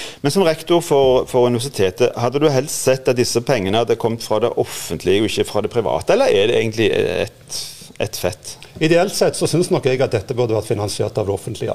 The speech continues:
Speaker 2: men jeg er pragmatisk, og når det ikke går, og hvis privat finansiering kan ta vekk noe av, eh, motargumentene, så omfavner vi det med
Speaker 1: Mm.
Speaker 2: glede. Og jeg er veldig smigret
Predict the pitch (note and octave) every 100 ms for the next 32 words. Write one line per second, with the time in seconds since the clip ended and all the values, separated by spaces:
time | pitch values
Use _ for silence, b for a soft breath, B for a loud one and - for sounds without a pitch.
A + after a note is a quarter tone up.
0 | A2+ D3+ E3+ D#3+ C#3 C3 G2+ G#2+ - B2+
1 | - C#3+ B2+ A#2+ C3 G#2+ A#2+ A2+ D#3 C#3+
2 | A#2 A#2 - A2 C3+ C3+ A#2+ - C#3 F#3
3 | B2+ A#2 G#2+ F#2+ A#2+ A#2 F#2 A2 - A2
4 | G#2 G2+ G2+ F#2 A2+ C#3+ E3+ F3+ G3 G3
5 | F3 A#2 B B B - - A2+ A#2 -
6 | A2+ G#2 G#2 G2 F#2+ G#2 A2+ G#2 G2 G2+
7 | - - - - - D#3+ E3+ E3 D#3+ D#3+
8 | D#3+ G2 C3+ - B2 G2 E3 A3+